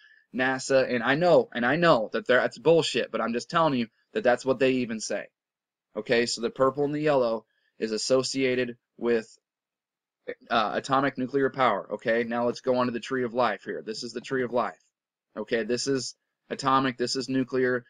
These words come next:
The soul, in my opinion, is nuclear. All right, or atomic, whatever you wanna call it. But this is the Kabbalistic tree of life.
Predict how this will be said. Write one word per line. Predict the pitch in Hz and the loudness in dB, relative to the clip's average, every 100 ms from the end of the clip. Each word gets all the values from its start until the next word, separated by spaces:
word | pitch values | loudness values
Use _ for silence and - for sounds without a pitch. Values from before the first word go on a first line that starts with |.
| _ _ _ _ - | _ _ _ _ -8
The | 120 | -4
soul, | - 180 147 | 6 8 8
in | 127 | 6
my | 131 131 | 4 0
opinion, | 123 143 127 110 | 0 -2 -2 -2
is | 117 110 | -6 -4
nuclear. | 123 117 101 67 _ _ _ _ _ | -4 -4 -8 -12 _ _ _ _ _
All | 101 | -2
right, | 110 113 | 0 2
or | 113 | 0
atomic, | 110 123 113 107 | 0 0 0 -2
whatever | 113 117 113 | 0 0 -2
you | 110 | -6
wanna | 110 | -8
call | - 110 90 | -4 -2 -2
it. | |
But | 104 | -2
this | 123 127 | -2 -2
is | 147 | -4
the | 139 | -4
Kabbalistic | - 135 127 127 117 113 | 0 0 2 0 -2 -10
tree | 127 120 | -4 -2
of | 107 | -2
life. | 110 | -4